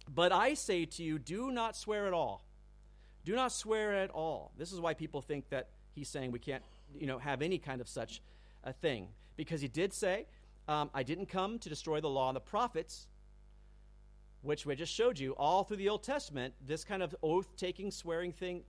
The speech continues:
did take place. He came to fulfill. And in the Old Testament, you have men making oaths, God doing it, Jesus in the New Testament. So what's he mean? Look on to verse thirty-four. "For it is," uh, so, uh, verse four, "I do not swear at all,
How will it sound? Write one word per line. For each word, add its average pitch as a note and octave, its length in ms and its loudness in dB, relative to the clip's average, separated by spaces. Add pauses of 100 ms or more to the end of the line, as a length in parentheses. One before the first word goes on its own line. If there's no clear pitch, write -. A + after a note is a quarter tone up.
(120)
did F3 260 0
take F#3 340 -4
place. F#3+ 520 -2 (240)
He D3 80 -10
came E3 260 -2
to - 140 -8
fulfill. F3+ 840 2 (600)
And C#3+ 120 0
in D#3+ 80 2
the F3 80 4
Old F#3+ 160 2
Testament, G#3+ 420 -4
you F3 100 -2
have E3+ 220 -2
men F3+ 360 0 (260)
making E3 320 -2
oaths, E3+ 300 0
God D3 340 0
doing F3 240 -2
it, - 160 -6
Jesus D#3+ 400 -6
in E3+ 80 -2
the D#3+ 80 -2
New E3 300 -2
Testament. E3+ 480 -6
So D3 120 -4
what's C#3 280 -4
he G#3+ 100 -4
mean? G3 320 -2 (180)
Look D#3+ 220 0
on F3 200 0
to D#3+ 60 -6
verse D3+ 360 -4 (220)
thirty-four. D3 600 -2 (300)
"For D#3+ 160 2
it D#3+ 160 0
is," D#3 240 0 (460)
uh, D3 180 2
so, D3 220 0 (340)
uh, C3 140 -4
verse D#3 180 -2
four, F3 220 -4
"I C#3+ 160 2 (100)
do F3 80 -6
not G#3+ 180 2
swear A3 160 4
at A#3+ 60 4
all, F3 260 2